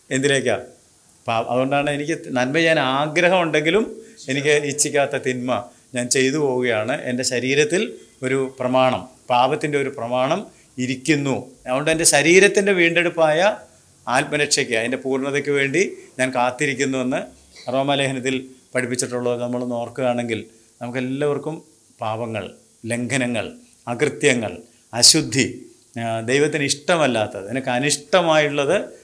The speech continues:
ഞാൻ ചെയ്തു. നമ്മൾ പൂർണ്ണമായിട്ട് ദൈവഹിതത്തിൻ്റെ കേന്ദ്രത്തിലാണ് ഇരിക്കുന്നതെന്ന് എപ്പോഴും പറയാൻ പറ്റിയാൽ എത്ര നന്നായിരുന്നു. അങ്ങനെ അല്ലാത്ത കാര്യങ്ങളൊക്കെ സംഭവിക്കുമ്പോൾ നമ്മൾ ദൈവത്തിൻ്റെ അടുക്കൽ പ്രാർത്ഥിക്കാനായിട്ട് ചെന്ന് നിൽക്കുമ്പോൾ, എന്തെങ്കിലും കാര്യത്തിന് ദൈവത്തിൻ്റെ അടുക്കൽ ചെന്ന് നിൽക്കുമ്പോൾ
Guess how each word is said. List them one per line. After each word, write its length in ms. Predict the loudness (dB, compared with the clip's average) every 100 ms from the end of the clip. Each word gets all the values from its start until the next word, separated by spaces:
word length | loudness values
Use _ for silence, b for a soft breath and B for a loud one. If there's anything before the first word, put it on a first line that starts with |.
| B
ഞാൻ 180 | -2 -2
ചെയ്തു. 360 | -2 -4 -6 -8
നമ്മൾ 200 | -6 -4
പൂർണ്ണമായിട്ട് 800 | -2 0 0 0 -2 0 0 2
ദൈവഹിതത്തിൻ്റെ 800 | 2 2 0 0 -2 0 0 -2 B B 0
കേന്ദ്രത്തിലാണ് 720 | 2 4 2 2 2 0 0
ഇരിക്കുന്നതെന്ന് 520 | -2 -4 -4 -4 -4
എപ്പോഴും 440 | -4 0 2 2 0
പറയാൻ 340 | 0 0 -2 -4
പറ്റിയാൽ 360 | -4 -2 0
എത്ര 240 | -2 -4 -2
നന്നായിരുന്നു. 540 | -2 -4 -4 -6 -10 -16 B B
അങ്ങനെ 200 | -6 -2
അല്ലാത്ത 300 | -2 -2 -2
കാര്യങ്ങളൊക്കെ 720 | -2 -2 -2 -4 -6 -2 -2 -4 B B -6
സംഭവിക്കുമ്പോൾ 1000 | -4 -2 -2 -2 -2 -2 0 -2 -4 B B B _
നമ്മൾ 180 | -4 2
ദൈവത്തിൻ്റെ 380 | 4 4 6 4
അടുക്കൽ 200 | 2 0
പ്രാർത്ഥിക്കാനായിട്ട് 720 | 0 -2 -2 -2 0 0 0
ചെന്ന് 240 | -2 -2
നിൽക്കുമ്പോൾ, 560 | -4 -4 -4 -4 -6 -8
എന്തെങ്കിലും 360 | -6 -2 0 0
കാര്യത്തിന് 340 | 0 0 -2
ദൈവത്തിൻ്റെ 280 | 0 -2 -2
അടുക്കൽ 200 | -6 -6
ചെന്ന് 140 | -6 -8
നിൽക്കുമ്പോൾ 480 | -6 -4 -2 -4